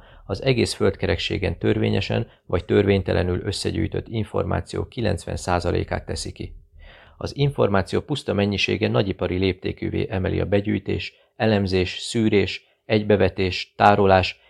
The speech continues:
és visszakeresés problémáját. További gondot jelent, hogy a különböző szervek nem állnak szóba egymással.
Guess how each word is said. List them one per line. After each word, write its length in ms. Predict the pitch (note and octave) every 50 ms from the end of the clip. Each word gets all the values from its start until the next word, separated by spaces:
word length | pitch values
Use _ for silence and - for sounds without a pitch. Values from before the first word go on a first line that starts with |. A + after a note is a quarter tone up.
| _ _
és 160 | - - -
visszakeresés 720 | B2 B2 - - - F#2 - F#2 F2+ F2 E2+ - F2+ E2+ -
problémáját. 800 | - - F2+ E2 D#2 E2 E2 E2+ E2+ - - - G2 - _ _ _ _ _ _ - - _ _ _
További 340 | - G#2 G2+ F#2+ F2 F2+ F#2
gondot 360 | F#2 G#2 G2 F#2 E2+ E2 -
jelent, 280 | G#2 G#2 A2 B2+ C3 -
hogy 140 | G#2+ F#2
a 60 | F#2 -
különböző 460 | - A#2+ A2 G2+ F#2+ F2+ F2+ F#2 F2
szervek 480 | - - G#2+ G#2+ G#2 - G#2+ G#2 -
nem 160 | - A2+ F#2+ E2
állnak 240 | E2 E2 F2+ F2
szóba 280 | - - F#2 E2 D#2 D#2+
egymással. 600 | D#2+ E2 D#2+ E2 - - - - - - -